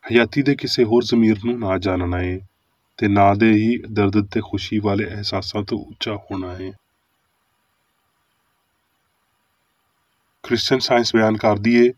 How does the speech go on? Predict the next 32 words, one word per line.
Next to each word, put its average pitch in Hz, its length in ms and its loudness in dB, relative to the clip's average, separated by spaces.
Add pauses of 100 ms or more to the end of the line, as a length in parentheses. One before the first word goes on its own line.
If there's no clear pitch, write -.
(340)
ਜਿਵੇਂ 113 280 4
ਭਈ 110 180 2
ਬਾਈਬਲ 104 400 0
ਵੀ 123 100 -6
ਸਿਖਾਉਂਦੀ 101 580 -2
ਏ, 104 120 2 (500)
ਭਈ 113 100 4
ਪਾਕ 113 400 2
ਦਿਲਾਂ 113 300 4
ਦੇ 117 100 4
ਇਲਾਵਾ 107 380 2
ਕੋਈ 120 180 2
ਰੱਬ 101 240 -2
ਨੂੰ 104 160 0
ਨਹੀਂ 98 160 -2
ਵੇਖ 92 180 -2
ਸਕਦਾ। 92 460 -4 (680)
ਇਸ 98 120 -4
ਪਾਕੀਜ਼ਗੀ 104 580 0
ਦੇ 104 120 -2
ਤਨਾਸਬ 101 420 -4
ਵਿੱਚ 104 260 -4
ਇਨਸਾਨ 101 420 -6
ਕਾਮਲ 98 380 -2
ਏ 117 120 2 (680)
ਤੇ 120 100 4
ਕਾਮਲੀਅਤ 113 480 4 (180)
ਅਸਮਾਨੀ 107 420 -2
ਹਸਤੀ 110 340 -10
ਦੀ 107 100 -6
ਤਰਤੀਬ 104 540 -2
ਏ, 110 140 2